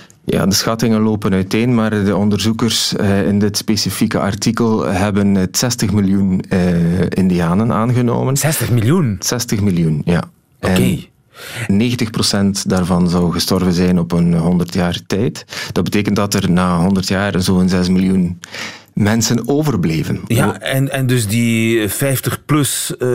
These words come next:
Speaker 2: miljoen mensen, die stoten heel wat C O twee uit. En dat viel dan weg.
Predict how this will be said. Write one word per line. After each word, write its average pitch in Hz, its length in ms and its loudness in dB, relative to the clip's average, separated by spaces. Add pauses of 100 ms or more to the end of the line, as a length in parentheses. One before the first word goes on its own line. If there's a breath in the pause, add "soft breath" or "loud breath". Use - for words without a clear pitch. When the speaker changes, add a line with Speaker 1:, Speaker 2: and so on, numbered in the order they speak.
(440)
Speaker 2:
miljoen 117 920 2
mensen, 117 500 0
die 117 260 0
stoten 123 1000 -2
heel 110 260 0
wat 110 220 -2
C 127 100 2
O 127 80 2
twee 170 280 0
uit. 101 200 -4
En 123 160 -2
dat 143 200 -2
viel 87 220 -2
dan 110 220 2
weg. 117 480 -4